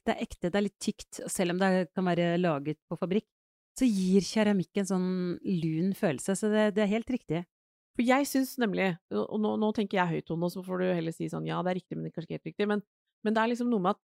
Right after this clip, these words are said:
Speaker 2: når man er i en sånn, ehm, ny bolig, eh, og man kanskje har bestilt en ny sofa, og så har man kanskje bestilt et nytt teppe, da, eller sånn, plutselig ble liksom alt, jeg føler de blir så, det blir så likt, jeg vet ikke hva jeg
Speaker 1: Ja.
Speaker 2: gjør, det er ka-, er det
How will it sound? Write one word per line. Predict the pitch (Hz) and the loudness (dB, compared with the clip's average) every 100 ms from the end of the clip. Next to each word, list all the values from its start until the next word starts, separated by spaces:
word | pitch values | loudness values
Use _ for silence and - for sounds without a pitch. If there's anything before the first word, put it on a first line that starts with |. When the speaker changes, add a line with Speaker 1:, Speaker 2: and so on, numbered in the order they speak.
| - | -6
Speaker 2:
når | 202 185 | -4 -2
man | 202 214 - - | -2 -4 -6 -6
er | 175 160 165 | -4 -2 -2
i | 196 | -2
en | |
sånn, | 190 185 185 185 185 - _ _ _ - | 0 -2 -2 -4 -6 -12 _ _ _ -8
ehm, | - 180 175 170 175 170 175 | -4 -2 -2 -4 -4 -4 -2
ny | 185 196 | 2 2
bolig, | 214 196 196 349 - _ _ _ - | 2 0 0 -2 -4 _ _ _ -4
eh, | 165 160 | -2 -2
og | - | 0
man | 196 214 | 0 0
kanskje | 196 170 | -2 -6
har | 156 | -10
bestilt | 156 156 147 | -10 -12 -10
en | 147 | -8
ny | 139 - | -8 -2
sofa, | 262 - - 294 294 294 285 | -2 -2 -2 0 0 -2 -4
og | 202 | -4
så | - | -2
har | 190 | -2
man | 190 | -2
kanskje | 175 165 | -4 -8
bestilt | 160 - 147 - | -10 -10 -8 -8
et | - | -6
nytt | 339 - | -6 -6
teppe, | 311 _ 226 | -8 _ 0
da, | 240 226 180 | 4 6 4
eller | 185 208 | 2 2
sånn, | 208 202 - - | 0 -2 -4 -6
plutselig | 262 - 226 | -4 -4 -2
ble | 165 202 | 0 -2
liksom | 233 233 | -4 -6
alt, | - 175 226 - - - _ _ - | -2 -2 -2 -8 -16 -16 _ _ -4
jeg | 226 | 2
føler | 254 226 | 4 4
de | 254 | 0
blir | 240 240 | 0 0
så, | 285 269 254 - | 0 -2 -4 -6
det | 208 | -4
blir | 220 | -4
så | - 247 | -4 -2
likt, | 247 - - - | -2 -4 -10 -14
jeg | - 262 | -6 -4
vet | 240 | -4
ikke | 254 | -2
hva | 240 226 | 2 2
jeg | 220 226 | 2 4
Speaker 1:
Ja. | 202 202 208 | 6 6 6
Speaker 2:
gjør, | 233 220 233 - | 4 4 2 -2
det | 247 | -6
er | |
ka-, | - 254 | -4 -4
er | 196 | -2
det | 190 | -2